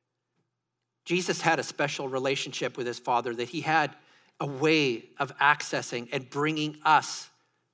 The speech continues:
to the Father in a loving relationship. In John fourteen, verse thirteen and fourteen, he writes, "You can ask for anything in my name, and I will do it,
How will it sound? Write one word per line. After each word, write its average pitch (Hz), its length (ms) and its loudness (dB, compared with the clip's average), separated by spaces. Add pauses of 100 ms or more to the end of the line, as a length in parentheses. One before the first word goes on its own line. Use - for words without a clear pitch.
(160)
to 180 160 0
the 151 80 2
Father 139 560 2 (400)
in 160 100 0
a 139 60 2
loving 139 420 2
relationship. 135 680 -4 (1300)
In 147 140 -6
John 160 240 4
fourteen, 170 520 0
verse 131 320 -2
thirteen 160 400 -2
and 135 120 -2
fourteen, 151 560 -2 (480)
he - 200 0
writes, 151 540 2 (680)
"You 196 160 0
can 202 240 2
ask 233 340 6
for - 300 0
anything 247 500 0
in 202 140 4
my 190 180 6
name, 180 440 2 (100)
and 156 160 0
I 160 140 8
will 165 120 2
do 151 220 2
it, 107 240 -2